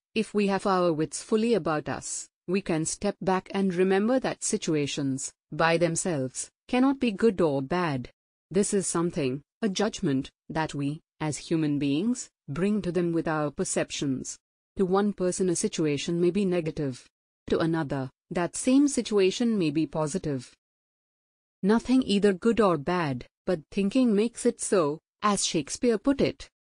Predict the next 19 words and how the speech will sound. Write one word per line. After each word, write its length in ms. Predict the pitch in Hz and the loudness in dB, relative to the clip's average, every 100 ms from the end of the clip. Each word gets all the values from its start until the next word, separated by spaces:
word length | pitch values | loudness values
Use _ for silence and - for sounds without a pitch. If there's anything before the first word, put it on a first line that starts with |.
| _ _ | _ _
Laura 400 | 220 254 220 143 | 0 2 4 0
Ingalls 420 | 180 175 175 170 - | 0 2 2 0 -2
Wilder, 540 | 175 160 151 135 135 - _ | 0 0 0 -2 -6 -12 _
author 340 | 214 247 262 | -2 0 0
of 220 | 285 185 - | 0 0 -4
the 100 | 175 | -4
classic 420 | 190 180 170 - | -2 -2 -4 -6
series 460 | - 262 277 233 | 2 4 6 4
Little 280 | 202 160 180 | 2 0 -2
House, 580 | 160 196 170 143 135 - _ - | -2 0 0 0 -2 -6 _ 0
lived 280 | 185 160 131 | 2 2 0
that 220 | 202 233 | -2 0
idea, 520 | 147 135 143 139 127 - _ | -4 -2 -2 -2 -6 -12 _
facing 440 | - 165 170 196 180 | -2 0 2 0 0
some 200 | 175 170 | 0 0
of 140 | 151 | 0
the 80 | 165 | -4
toughest 460 | 190 - 185 - - | -4 -2 -4 -4 -6
and 220 | 165 | -6